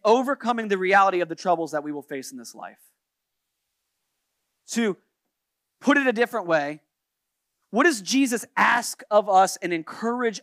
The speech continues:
us to do as Christ followers when the world is bringing nothing but fear and anxiety towards us?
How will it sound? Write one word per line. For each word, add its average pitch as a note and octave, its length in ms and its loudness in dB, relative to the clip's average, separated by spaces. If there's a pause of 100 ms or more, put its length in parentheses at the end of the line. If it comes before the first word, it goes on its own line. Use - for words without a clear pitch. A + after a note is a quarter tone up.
us G#3+ 360 4
to G#3+ 160 -8
do F3 340 0
as E3+ 180 2
Christ G#3+ 600 -2
followers D3 880 0 (720)
when G3 420 2 (200)
the F#3 160 2
world G#3+ 600 2
is F#3+ 160 -6
bringing F#3+ 480 -4
nothing G#3 400 2
but F3 240 -2
fear F3+ 200 -4
and E3+ 80 -2
anxiety C3+ 520 -4
towards A2+ 400 -20
us? - 440 -20